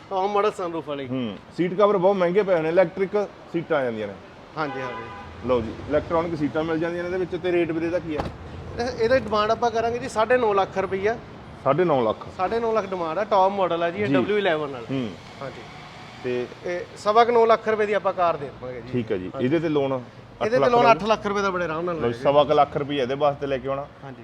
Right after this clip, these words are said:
Speaker 2: ਤੇ ਗੱਡੀ ਤਾਂ ਤੁਹਾਨੂੰ ਮਾਲਕ ਬਣਾ ਕੇ ਭੇਜਾਂਗੇ। ਇਹਨਾਂ ਕਾਰਾਂ ਦੇ ਵਿੱਚੋਂ ਬਾਈ ਜੀ ਕੋਈ ਵੀ ਗੱਡੀ ਤੁਹਾਨੂੰ ਪਸੰਦ ਆਉਂਦੀ ਹੈ, ਸਕਰੀਨ ਤੇ ਚੱਲਦੇ ਨੇ ਨੰਬਰ, ਇਹਨਾਂ ਨੰਬਰਾਂ ਤੇ ਕਾਲ ਕਰਕੇ ਜ਼ੀਰੋ ਡਿਟੇਲ ਜਿਹੜੀ ਉਹ ਵੀ ਮਿਲ ਜੂ। ਬਾਕੀ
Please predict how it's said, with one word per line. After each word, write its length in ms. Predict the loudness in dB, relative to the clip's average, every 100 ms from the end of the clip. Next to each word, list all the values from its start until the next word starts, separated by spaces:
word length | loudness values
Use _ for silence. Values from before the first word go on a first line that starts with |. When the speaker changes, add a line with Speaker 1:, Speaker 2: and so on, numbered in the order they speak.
| -8
Speaker 2:
ਤੇ 60 |
ਗੱਡੀ 240 | -4 -2 -2
ਤਾਂ 80 | -4
ਤੁਹਾਨੂੰ 220 | -6 -2
ਮਾਲਕ 340 | 0 0 -2
ਬਣਾ 180 | -4 -4
ਕੇ 100 | -4
ਭੇਜਾਂਗੇ। 320 | -6 -6 -4
ਇਹਨਾਂ 180 | -2 2
ਕਾਰਾਂ 240 | 2 2
ਦੇ 80 | 0
ਵਿੱਚੋਂ 240 | -4 -4 -4
ਬਾਈ 100 | -4
ਜੀ 100 | -4
ਕੋਈ 160 | 0 0
ਵੀ 100 | 2
ਗੱਡੀ 180 | 0 0
ਤੁਹਾਨੂੰ 180 | -2 -6
ਪਸੰਦ 280 | -4 -4
ਆਉਂਦੀ 160 | -4 -4
ਹੈ, 60 | -6
ਸਕਰੀਨ 320 | -6 -8 -6
ਤੇ 100 | -4
ਚੱਲਦੇ 260 | -2 -2
ਨੇ 80 | -4
ਨੰਬਰ, 320 | -8 -6 -8 -10 -16 -20 -12
ਇਹਨਾਂ 160 | -6 -4
ਨੰਬਰਾਂ 240 | -2 -2
ਤੇ 80 | -2
ਕਾਲ 260 | 0 0 2
ਕਰਕੇ 300 | 0 0 -2
ਜ਼ੀਰੋ 260 | 0 0
ਡਿਟੇਲ 260 | 0 -2 0
ਜਿਹੜੀ 160 | 0
ਉਹ 100 | 0
ਵੀ 80 | -2
ਮਿਲ 100 | -4
ਜੂ। 120 | -4
ਬਾਕੀ 240 | -4 -4